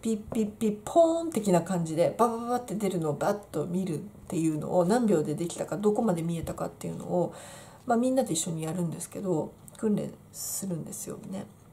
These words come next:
で、その時に分かったのが、あの、私、まあ、人よりは読むのは早いだろうなと思っていたんですけれども、さらに早いっ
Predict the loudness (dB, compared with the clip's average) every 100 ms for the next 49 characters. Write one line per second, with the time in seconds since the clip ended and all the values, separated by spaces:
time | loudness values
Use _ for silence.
0 | -18 -18 -18 -20 -12 -6 -2 0 2 2
1 | 4 2 2 2 0 2 0 0 2 4
2 | 4 2 -10 -20 -20 -8 -4 -2 -4 -6
3 | -2 0 2 0 -2 4 8 10 10 8
4 | 8 8 6 6 4 4 0 0 2 2
5 | 2 2 0 0 -2 -4 -4 -2 -2 -2
6 | 2 4 4 0 -4 -2 -6 -10 -2 2
7 | 2 0 -4 -6 -8 -8 -6 -2 0 -2
8 | -6 -20 -20 -12 -2 2 2 2 2 2
9 | 0 -6 -10 0 2 2 0